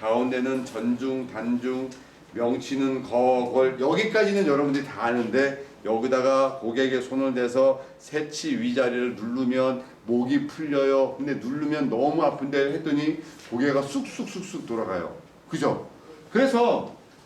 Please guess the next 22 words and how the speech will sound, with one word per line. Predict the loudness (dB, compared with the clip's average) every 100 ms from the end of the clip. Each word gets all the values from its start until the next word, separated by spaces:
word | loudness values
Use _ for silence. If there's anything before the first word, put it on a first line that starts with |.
| -6
여기를 | 0 4 4 4
하면서 | 2 2 0
제가 | 0 2 2 2 -4 -14 -20 -20 -2
언급을 | 0 2 0 0 0
했어요, | 0 0 0
아까. | 0 0 0 -2 -12 -16
근육은 | 0 2 2 0 0
빨간색입니다. | 2 2 2 2 2 0 0 2 4 4 4 2 -4 -16 -20 -4
근육과 | 0 2 2 2 2
뼈가 | 2 2 2 2
연결한 | 2 2 4 2 2
거를 | 0 2 2 0 -6 -20 -6
텐던 | -4 -2 0 0 0
또는 | -4 -4 -4 -6
건이라고 | -2 2 2 2 2 2 2
합니다. | 0 0 2 4 2 -2 -12 -4
거기는 | 0 2 2 2
하얀색입니다. | 0 0 2 2 0 0 0 2 2 2 2 -6 -8 -6
했죠? | 0 0 0 -6 -4
잘 | 0 0
보세요. | 0 -2 -2 -4 -16 -20 0
빨간색이고 | 2 4 2 0 0 0 2 0 0 -4